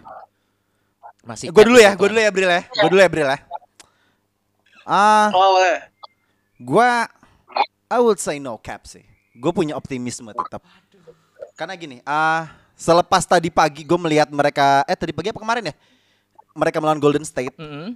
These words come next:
Speaker 2: Gua udah agak seneng, men. Mental,
Speaker 1: Wow.
Speaker 2: mentality yang seperti itu yang gua butuhin Lakers
Speaker 1: Iya,
Speaker 2: gitu.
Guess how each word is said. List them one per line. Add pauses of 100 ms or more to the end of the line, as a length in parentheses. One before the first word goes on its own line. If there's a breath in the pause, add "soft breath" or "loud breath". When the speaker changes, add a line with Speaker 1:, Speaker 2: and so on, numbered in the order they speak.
(120)
Speaker 2:
Gua
udah
agak
seneng,
men. (580)
Mental,
Speaker 1:
Wow.
Speaker 2:
mentality
yang
seperti
itu
yang
gua
butuhin
Lakers
Speaker 1:
Iya,
Speaker 2:
gitu.